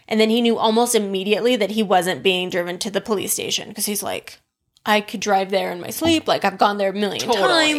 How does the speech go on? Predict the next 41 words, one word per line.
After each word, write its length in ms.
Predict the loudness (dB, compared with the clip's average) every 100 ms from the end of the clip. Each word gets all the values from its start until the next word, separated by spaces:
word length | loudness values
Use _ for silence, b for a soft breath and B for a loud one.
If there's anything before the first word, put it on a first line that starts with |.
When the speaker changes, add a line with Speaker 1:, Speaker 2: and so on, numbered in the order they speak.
| -4
Speaker 1:
times." 80 |
Speaker 2:
Yeah. 440 | -6 -2 -2 -2 -12 _ _ _ -2
Speaker 1:
Yeah. 200 | -2 0
So, 320 | 2 2 2
uh, 720 | 0 4 6 6 6 4 0 -6 _ _ _ _
because 320 | -2 0 0 0
he, 120 | -2
they 180 | 2 2
were 100 | 4
going 260 | 2 2
in 120 | 0 -2
the 100 | -4
exact 380 | 0 0 0 -2
opposite 440 | -4 -2 -6 -8
directions. 640 | -10 -14 -12 -14 -16 -20 -20 b b b -2
So 220 | 2 2
he 240 | -2 -4
Speaker 2:
Yikes. 20 | 0
Speaker 1:
says, 160 | 2
"I 80 | 4
recall 380 | 2 0 2 2
speaking 400 | 0 -4 -2 -4
to 80 | -2
him, 400 | -2 -4 -6 -10 _ _ _ -2
and 180 | 0 2
he 100 | 2
said 200 | 2 2
in 120 | 0
the 80 | -4
car, 440 | 0 2 2 -2 -2
got 220 | -2 -2 -4
real 560 | -10 -4 0 0 0
quiet, 560 | -4 -6 -4 -4 -8 -10 -6
you 140 | -2 -2
know, 160 | -2
like, 180 | -4 -2
he 120 | -2 0
realized 400 | 2 4 2 0
something 300 | -2 -6 -10
was 140 | 0
up." 180 | 2 2